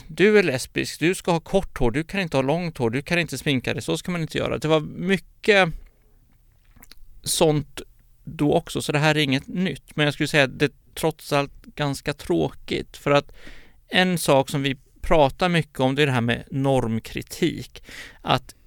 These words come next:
ifrågasätta normer, att ifrågasätta det här som säger att allting ska vara på ett visst sätt. Då måste det finnas utrymme att vara annorlunda, utrymme att vara olika varandra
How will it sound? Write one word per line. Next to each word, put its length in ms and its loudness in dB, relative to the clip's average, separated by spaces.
ifrågasätta 1400 0
normer, 520 0
att 160 -6
ifrågasätta 760 -2
det 60 -2
här 140 -2
som 120 -10
säger 200 0
att 240 -4
allting 380 -2
ska 160 -6
vara 160 0
på 120 -8
ett 120 -10
visst 220 -6
sätt. 520 -6
Då 140 0
måste 260 0
det 40 -10
finnas 200 -2
utrymme 360 -2
att 60 0
vara 180 4
annorlunda, 520 -2
utrymme 400 0
att 100 -8
vara 180 2
olika 760 -2
varandra 560 -6